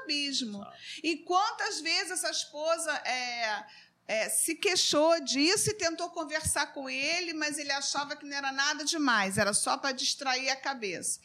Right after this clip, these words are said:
Speaker 1: Mas quatro horas distraindo a cabeça, tem alguma coisa errada.
Speaker 2: Exato, exato. E numa hora dessa é sempre bom, a gente sempre fala, "Não, honestidade,
Speaker 1: E os jogadores,
Speaker 2: consigo mesmo, né?"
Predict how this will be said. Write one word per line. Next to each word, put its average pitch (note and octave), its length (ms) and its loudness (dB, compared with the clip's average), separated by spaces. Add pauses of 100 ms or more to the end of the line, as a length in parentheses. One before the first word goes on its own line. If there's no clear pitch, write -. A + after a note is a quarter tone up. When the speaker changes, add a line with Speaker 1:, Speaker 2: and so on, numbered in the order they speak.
(260)
Speaker 1:
Mas A#3 280 4
quatro D#4+ 500 4
horas C4+ 340 4
distraindo A#3+ 540 0
a - 20 -4
cabeça, B3 640 -4
tem C#4+ 160 -10
alguma C#4 300 -4
coisa F4 260 -4
errada. F4+ 540 2
Speaker 2:
Exato, - 80 -4
exato. A#2+ 400 -2
E F3+ 100 -10
numa G3 280 -4
hora F#3 180 -2
dessa E3 360 -6
é - 20 -8
sempre G3+ 300 -2
bom, D#3+ 140 -4
a E3 40 0
gente F#3 120 -6
sempre - 220 -4
fala, C#3 280 2
"Não, E3+ 200 -10
honestidade, D#3 680 -2
Speaker 1:
E F4+ 120 4
os G#4+ 160 2
jogadores, D4 1120 2
Speaker 2:
consigo - 120 -2
mesmo, - 40 -10
né?" - 80 -14